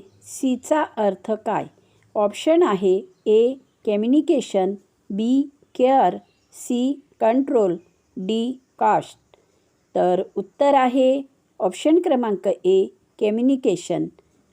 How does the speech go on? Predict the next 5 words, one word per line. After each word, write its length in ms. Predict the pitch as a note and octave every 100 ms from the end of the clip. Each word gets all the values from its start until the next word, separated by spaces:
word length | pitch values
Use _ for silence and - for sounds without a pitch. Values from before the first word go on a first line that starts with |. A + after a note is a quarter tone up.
| -
आयईसीमध्ये 1160 | G3+ G#3+ B3 D#4 - E4+ D4+ F3+ F3+ F#3+ F#3+ - _ _
सीचा 520 | - A#3 G#3 C4 C4+
अर्थ 240 | C#4 C4 C#4+
आहे 460 | C4 G3+ F#3+ F#3+ F#3+ _ _ A3
कम्युनिकेशन. 880 | G#3+ A#3+ C#4 C#4 G#3+ E3 - D#3